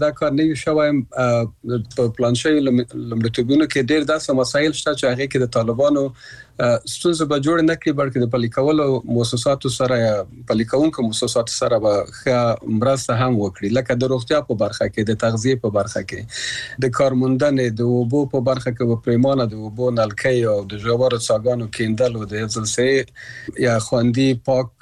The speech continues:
آه، تشنابونه په برخه کې به بیا هم د نویمو کلونو په شان به ډېر تشنابونه پاخه شي او بدرفتونه به جوړ شي. دا هغه کارونه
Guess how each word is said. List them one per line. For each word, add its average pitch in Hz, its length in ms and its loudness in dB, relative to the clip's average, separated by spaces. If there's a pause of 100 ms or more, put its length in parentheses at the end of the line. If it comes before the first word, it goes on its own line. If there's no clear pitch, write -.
آه، 123 220 0 (100)
تشنابونه 127 640 0
په 127 120 0
برخه 127 240 -2
کې 117 160 -2
به 117 160 2
بیا 131 220 2
هم 135 180 2
د 113 140 2
نویمو 117 340 2 (140)
کلونو 120 320 4
په 113 100 -2
شان 123 300 2
به 117 100 4 (560)
ډېر 131 340 2 (300)
تشنابونه 127 500 2 (120)
پاخه 117 340 0
شي 117 80 0
او 110 140 0
بدرفتونه 110 520 0
به 107 160 2
جوړ 107 200 0
شي. 139 100 2 (440)
دا 175 100 4
هغه 170 140 0 (120)
کارونه 170 280 2